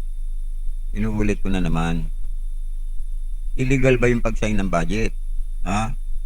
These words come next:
Wangson, tanong ko sa iyo, illegal ba yun? Eh di kung illegal yan, ha? Mula nung naging presidente si Digong, ha, twenty sixteen hanggang twenty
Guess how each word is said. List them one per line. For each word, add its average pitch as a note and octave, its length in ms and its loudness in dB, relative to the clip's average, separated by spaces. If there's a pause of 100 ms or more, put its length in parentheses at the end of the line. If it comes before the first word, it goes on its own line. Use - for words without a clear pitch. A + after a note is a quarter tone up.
(160)
Wangson, A2+ 560 0
tanong G2+ 240 0
ko G#2 160 0
sa G2+ 80 2
iyo, G2 160 0
illegal A#2+ 320 2
ba F#2+ 80 2
yun? G#2+ 320 0 (1400)
Eh C3 80 2
di D#3+ 80 4
kung E3+ 160 0
illegal D#3 360 2
yan, A#2 360 2 (1300)
ha? B2 280 0 (200)
Mula D#3+ 280 4
nung D#3+ 160 2
naging D3+ 240 2
presidente C3+ 480 2
si A#2+ 480 2
Digong, G#2+ 440 2 (1200)
ha, - 200 0
twenty A2 320 2
sixteen A2+ 640 0 (1040)
hanggang G#2 400 0 (640)
twenty F2+ 800 0